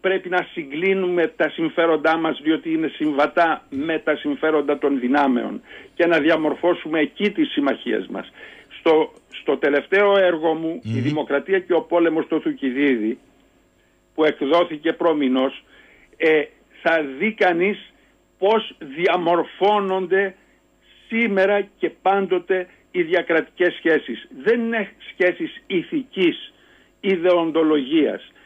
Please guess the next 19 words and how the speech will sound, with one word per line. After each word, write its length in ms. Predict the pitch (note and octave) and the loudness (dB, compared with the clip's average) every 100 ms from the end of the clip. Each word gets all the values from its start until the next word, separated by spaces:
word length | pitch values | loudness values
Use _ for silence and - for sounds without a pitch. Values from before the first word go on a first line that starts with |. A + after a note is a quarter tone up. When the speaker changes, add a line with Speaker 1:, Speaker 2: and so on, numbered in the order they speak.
| _ - | _ -10
Speaker 1:
Είναι 300 | F#3+ F#3+ F#3 | -4 -2 -2
σχέσεις 500 | - G#3 G3+ G3+ - - | 0 0 0 -6 -12 -16
δύναμης. 720 | D3 G#3 F3+ B2 G2 C#2+ - _ _ - _ | -2 0 2 -2 -6 -14 -20 _ _ -20 _
Όταν, 400 | F3+ A3+ A3+ A3 | 2 2 2 -2
λοιπόν, 440 | G3+ G3+ G3+ F#3 - | -2 0 0 0 -6
είμαστε 500 | - G3+ G3 F#3 - | -4 -2 0 -2 0
ισχυροί 440 | E3+ D#3+ - E3 F3 | 0 -2 -4 -2 -2
και 140 | F3 | 0
έχουμε 280 | F3+ D#3+ D#3+ | 0 0 -6
στρατηγική 1040 | - F3 D3+ D#3 C#3 C#3+ C3+ G3 F3 A2 - | -2 -2 -2 -4 -8 -6 -6 -4 -4 -4 -2
και 120 | D#3+ | 0
γνωρίζουμε 680 | C#3 D#3 D3 G3 E3+ E3+ D3+ | 2 2 2 2 0 -2 -2
πώς 240 | F#3 F3+ | 0 0
θα 80 | E3 | 0
διαμορφώνουμε 840 | D#3 D3 D3 - F3+ E3 D3+ D3+ - - | 2 2 0 2 2 2 -2 -4 -4 -4
σούμε 240 | D3 D3 | 0 -2
τις 220 | - D3 | -2 -4
εξωτερικές 680 | D3+ - C#3 C#3+ C3+ B2+ F#3+ | -4 -2 -2 0 0 2 -2
συμμαχίες, 640 | - D3+ C#3+ - G#3 G3+ | 0 -2 -2 0 0 0